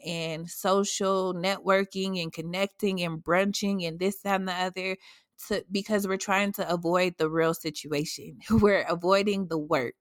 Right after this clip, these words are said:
We're avoiding what really needs to be done. So we put on these facades and we show up in public spaces and we look amazing and we talk a good talk, but inside we're broken. And so this week,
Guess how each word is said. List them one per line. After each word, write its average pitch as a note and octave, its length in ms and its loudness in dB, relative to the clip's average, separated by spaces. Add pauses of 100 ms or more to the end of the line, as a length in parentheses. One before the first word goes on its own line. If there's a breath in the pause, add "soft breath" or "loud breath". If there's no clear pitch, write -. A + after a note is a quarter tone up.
We're E3+ 260 4
avoiding F#3 580 2 (260 loud breath)
what F3+ 220 4
really G3 280 4
needs F#3 300 -4
to F3 140 -6
be E3+ 140 -8
done. F3 340 -2
So E3+ 180 -2
we F3 140 -4
put G#3 240 -2
on G#3+ 120 2
these G#3 220 -4
facades E3 640 -2
and E3 120 -2
we E3+ 100 -8
show G3+ 280 0
up G#3+ 160 0
in G3 120 -4
public F3+ 360 -4
spaces E3 680 -4 (320 loud breath)
and F#3 120 2
we F#3 140 -2
look G3+ 300 0
amazing F3 760 -2
and E3+ 140 -4
we F3+ 120 -6
talk A3 340 -2
a G3+ 80 2
good F3+ 260 -2
talk, D#3+ 380 -2
but E3 140 -4
inside F#3 500 -2
we're E3+ 220 -2
broken. D3+ 760 -2 (640 loud breath)
And F3 160 -6
so F3+ 180 -4
this G3 400 0
week, E3+ 480 -4